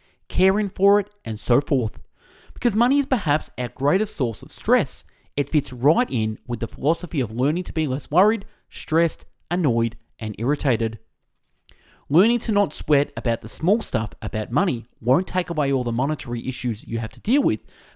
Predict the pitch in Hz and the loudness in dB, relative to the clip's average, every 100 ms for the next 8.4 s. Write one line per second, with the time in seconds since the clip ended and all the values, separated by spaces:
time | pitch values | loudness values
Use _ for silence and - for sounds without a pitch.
0 | - 135 - - 247 254 254 - 160 160 | -4 -2 -4 -2 0 0 -2 0 0 0
1 | 160 170 - 117 113 - 208 214 - - | -2 -2 -4 -6 0 2 2 -2 -6 -8
2 | 113 104 117 160 139 104 - _ _ _ | -6 -2 2 2 0 -4 -12 _ _ _
3 | _ _ 131 120 - 127 127 123 113 - | _ _ 0 0 2 0 0 -2 -6 -2
4 | 185 - - 190 - - 120 113 139 - | 0 0 0 -2 -2 -8 -6 -4 -4 -4
5 | 127 117 117 - 220 160 - - _ _ | -4 -4 -6 -2 0 0 -4 -14 _ _
6 | - 131 123 135 175 214 240 - 131 123 | -6 -6 -2 0 2 0 -2 0 0 0
7 | - 208 147 117 110 - _ 117 110 131 | 0 2 2 0 -2 -8 _ -6 2 2
8 | 147 131 113 | 2 -2 -4